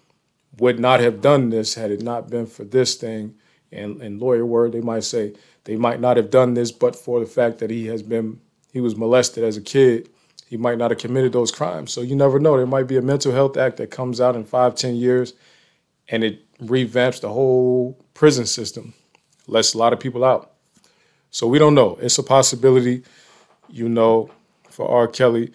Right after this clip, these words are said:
It's always, R. Kelly, his whole situation is, like, polarizing because you have some people that, like, make it a point to let everybody know they're not gonna stop listening to his music.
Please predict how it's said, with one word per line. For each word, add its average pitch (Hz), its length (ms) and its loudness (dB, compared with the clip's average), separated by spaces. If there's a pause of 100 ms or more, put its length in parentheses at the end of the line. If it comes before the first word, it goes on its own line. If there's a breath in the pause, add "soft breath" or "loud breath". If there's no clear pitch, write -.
(300 soft breath)
It's 131 200 2
always, 185 540 6
R. 147 140 4
Kelly, 147 600 0
his 131 220 -6
whole 143 180 2
situation 139 580 -6
is, 117 80 -12
like, 110 220 -4
polarizing 123 600 4
because 107 300 -12
you 113 120 -6
have 107 120 -2
some 135 220 -2
people 120 420 -8 (540 soft breath)
that, 113 220 4
like, 110 260 2
make 117 240 2
it 120 80 2
a 107 40 -2
point 135 360 -4
to 113 80 -2
let 117 180 2
everybody 107 380 0
know 113 380 0 (600)
they're 120 140 0
not 117 240 2
gonna 110 100 -4
stop 107 320 -2
listening 107 280 -6
to 104 120 -12
his 98 140 -6
music. 113 320 -2